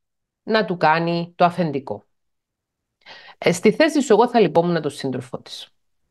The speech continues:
Εμ, και δεν θα, ε, ζήλευα να πω, «Πω, πω, η κόρη μου έχει ένα καλό σύντροφο και εγώ δεν είχα ποτέ ένα καλό σύντροφο και τι κρίμα η κόρη μου που έχει ένα καλό σύντροφο και αντί να το ευχαριστηθεί,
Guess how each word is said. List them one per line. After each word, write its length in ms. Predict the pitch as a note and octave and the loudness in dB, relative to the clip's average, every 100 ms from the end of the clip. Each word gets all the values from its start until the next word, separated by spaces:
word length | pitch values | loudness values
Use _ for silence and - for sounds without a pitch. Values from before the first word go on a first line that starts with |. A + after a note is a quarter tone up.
| _ _ _ _ _ _ _ _ | _ _ _ _ _ _ _ _
Εμ, 840 | - D#3+ D#3+ D#3+ D#3+ D#3+ D#3+ D3+ - _ _ _ _ _ _ _ | -2 2 2 0 -2 -4 -6 -8 -14 _ _ _ _ _ _ _
και 280 | A3+ A3+ G#3 | 4 6 6
δεν 240 | A3+ A#3 | 4 2
θα, 580 | - G3+ F#3 E3 - _ _ _ - _ | 0 0 2 0 -2 _ _ _ -20 _
ε, 180 | - E3 - | -18 -18 -14
ζήλευα 600 | - E3 E3 F#3 F3 D#3+ | -8 0 2 4 4 4
να 160 | D#3+ D3+ | 0 0
πω, 400 | E3 D#3+ D3 - _ _ _ | 2 2 2 -6 _ _ _
«Πω, 200 | F#3+ F3+ | 4 4
πω, 120 | E3+ | 2
η 120 | E3 | 2
κόρη 260 | F3 F3 E3+ | 2 2 2
μου 80 | |
έχει 140 | E3 F#3 | -4 -4
ένα 140 | F3 | -6
καλό 220 | E3+ D#3 | -2 -2
σύντροφο 480 | E3 E3+ E3+ C#3+ E3+ | -2 -2 -2 0 -2
και 120 | E3+ | 2
εγώ 220 | F3 D#3 E3+ | 2 4 4
δεν 180 | E3+ | 2
είχα 220 | E3 F3+ D#3 | 0 -2 -2
ποτέ 180 | D#3 | 0
ένα 160 | E3 E3 | 2 2
καλό 240 | D#3 D#3 | 2 0
σύντροφο 460 | D3+ F3 E3+ E3 E3+ | -2 -4 -2 0 0
και 140 | D#3 | 0
τι 180 | E3+ F3+ | 0 0
κρίμα 340 | F3 F3+ F3+ E3 | 2 2 4 0
η 80 | |
κόρη 280 | D3 F3 F3 | 2 4 4
μου 120 | E3 | 0
που 80 | D#3 | 0
έχει 160 | E3+ F#3 | 0 2
ένα 140 | F3 | 0
καλό 260 | F3 D#3+ E3+ | 2 2 0
σύντροφο 520 | E3+ F3 F3 E3 F3 | -2 -2 -2 -2 0
και 100 | E3 | 0
αντί 160 | D#3 F3 | 0 2
να 120 | F3+ | 2
το 80 | F3+ | 0
ευχαριστηθεί, 920 | - F3+ E3+ - E3 - F#3 E3 | 2 0 0 -4 -8 0 2 2